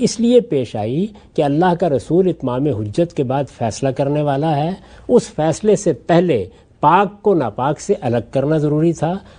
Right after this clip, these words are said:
اللہ کا یہ طریقہ نہیں ہے کہ وہ ایسی باتیں جو تمہیں نظر نہیں آ رہی، یہ وہ غیب ہے، یعنی کون منافق ہے،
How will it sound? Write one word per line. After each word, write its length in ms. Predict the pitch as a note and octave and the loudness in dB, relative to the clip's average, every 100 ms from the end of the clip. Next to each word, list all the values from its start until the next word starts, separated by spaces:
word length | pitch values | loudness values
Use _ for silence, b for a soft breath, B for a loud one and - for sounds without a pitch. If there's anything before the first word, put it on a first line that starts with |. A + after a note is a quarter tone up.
| b | b
اللہ 340 | E3 F#3 A#3 A#3+ | 0 4 4 4
کا 60 | B3 | 4
یہ 180 | A#3+ B3 - | 4 0 2
طریقہ 420 | G3 G3+ G3+ B3+ | 2 4 4 4
نہیں 260 | B3 B3 A3 | 6 6 4
ہے 100 | A3 | 2
کہ 100 | G3+ | 2
وہ 100 | F3+ | 2
ایسی 360 | E3 - G#3+ | 0 0 -2
باتیں 540 | D3+ B2+ C3+ F#3 D3+ G2 b b - | 0 0 0 0 0 -2 b b -2
جو 140 | D3 | 2
تمہیں 340 | F#3+ - A#3+ C4 | 2 4 6 6
نظر 400 | G3 D#3 G3 A#3 | 6 6 6 6
نہیں 260 | A#3 C4 | 6 6
آ 160 | G#3 D3+ | 6 4
رہی، 200 | C3+ G#2 - _ - | 0 -2 -10 _ 0
یہ 160 | E3+ G3 | 4 4
وہ 160 | E3 | 4
غیب 300 | A2+ B2 C3 | 0 0 0
ہے، 160 | F#2+ F2 b b b b | -4 -8 b b b b
یعنی 220 | - D3 E3 | 0 2 2
کون 420 | - E3 G#3+ F#3 | 2 2 4 2
منافق 480 | C3+ C3 - G#3+ F#3 | 2 2 2 2 4
ہے، 180 | G#3+ | 0